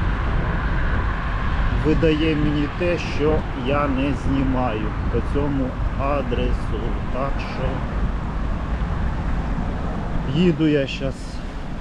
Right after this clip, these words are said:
повертаюся назад. Ще й в туалет придавив. Ну, заїду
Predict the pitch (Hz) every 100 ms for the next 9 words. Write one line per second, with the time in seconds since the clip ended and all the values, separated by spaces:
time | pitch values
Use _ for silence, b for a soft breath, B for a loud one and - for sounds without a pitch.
0 | - - - - - - - - - -
1 | - - - - - - 139 147 143 151
2 | 147 143 127 143 139 147 135 180 175 -
3 | - - - - - - - - - -
4 | - - - - - 160 - 156 135 156
5 | - 156 143 143 117 131 120 - - -
6 | - - - - - - - - - -
7 | - - - - - - - - - -
8 | - - - 156 156 165 160 180 151 147